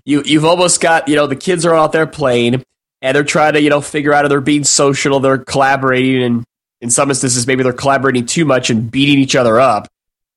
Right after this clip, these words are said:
And then you've got, again, like, I'll take a step back, you know, like myself as a bystander. In that self-managing environment, Craig,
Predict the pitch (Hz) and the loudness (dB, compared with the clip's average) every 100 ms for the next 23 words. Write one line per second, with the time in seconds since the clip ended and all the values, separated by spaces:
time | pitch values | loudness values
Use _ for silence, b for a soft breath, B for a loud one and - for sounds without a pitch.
0 | - 151 262 349 - 180 170 - - 170 | -8 -2 0 0 0 0 0 -4 -12 -4
1 | 269 156 127 127 - - 143 170 165 143 | 0 0 0 -2 -6 -8 -6 -4 -2 -2
2 | 131 110 143 143 143 143 143 135 139 - | -2 -2 -4 -4 -2 0 2 0 0 0
3 | 190 165 131 - 131 127 127 139 139 - | 2 0 -2 -8 -6 -2 0 0 -2 -4
4 | 110 90 65 _ _ _ _ _ _ - | -4 -4 -12 _ _ _ _ _ _ -16
5 | - 220 240 226 - - 190 202 - 160 | -4 -2 0 -2 -2 0 0 0 -2 -2
6 | 160 156 160 151 120 135 160 139 110 - | 0 0 0 0 0 0 0 0 -4 -2
7 | 113 113 110 | 0 0 -2